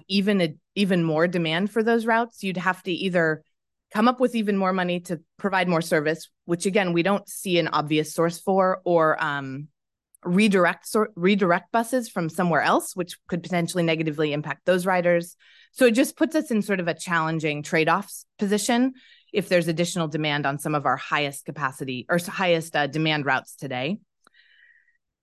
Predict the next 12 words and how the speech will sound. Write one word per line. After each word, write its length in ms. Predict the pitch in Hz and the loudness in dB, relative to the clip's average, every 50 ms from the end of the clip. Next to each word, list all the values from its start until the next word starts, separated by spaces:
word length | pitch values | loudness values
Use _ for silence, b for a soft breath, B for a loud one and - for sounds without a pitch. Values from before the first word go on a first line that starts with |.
| _ _ _ | _ _ _
And 120 | 233 240 | 4 4
then, 280 | 247 240 240 240 233 240 | 6 6 6 4 2 2
um, 320 | 220 214 208 202 202 208 202 - | 2 2 4 4 4 4 2 4
we 140 | 220 262 254 | 4 4 4
do 200 | 202 247 302 320 | 6 4 2 2
have 260 | 311 269 254 254 247 | 2 0 0 -2 0
concerns 440 | - 277 262 254 - 247 226 226 208 | 0 -2 -2 0 0 0 0 2 0
about 260 | 220 196 202 190 - | 2 2 2 2 2
non-destination 840 | 190 190 190 190 196 190 185 185 - 196 180 175 175 175 175 175 170 | 0 0 0 0 0 -2 -4 -6 -8 -6 -4 -2 -2 -2 -2 -2 0
riders, 480 | 165 160 160 160 156 156 151 151 151 - | 2 2 2 2 2 2 2 0 -2 -4
disruptive 520 | - 151 - - 175 170 175 - 170 160 | -10 -8 -2 -2 -2 -2 0 -4 -4 -4
passengers. 840 | - - 156 147 151 - 160 156 147 156 147 143 139 139 139 - | -2 -6 -6 -6 -4 -4 -4 -2 0 2 2 2 0 -2 -4 -10